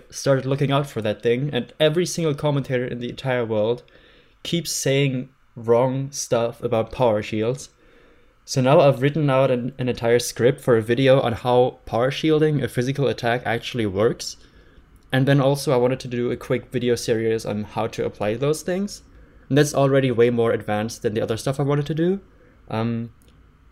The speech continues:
furthermore, I wanted to start doing actual lessons for people. I'm not sure, uh, if there's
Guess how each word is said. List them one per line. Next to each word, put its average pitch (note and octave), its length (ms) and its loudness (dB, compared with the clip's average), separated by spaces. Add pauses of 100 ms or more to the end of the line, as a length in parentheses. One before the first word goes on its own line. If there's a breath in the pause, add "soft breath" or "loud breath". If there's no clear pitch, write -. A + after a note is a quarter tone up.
furthermore, C#3 580 2
I - 20 4
wanted A#2+ 220 2
to - 100 -14
start A2+ 480 -2
doing A#2 380 0
actual A2 380 -2
lessons D3 360 -4
for D3+ 160 0
people. D#3+ 540 2 (640)
I'm A#2 120 -6
not C#3+ 140 2
sure, C#3+ 440 4
uh, A2 340 -4
if B2 160 -6
there's B2 240 2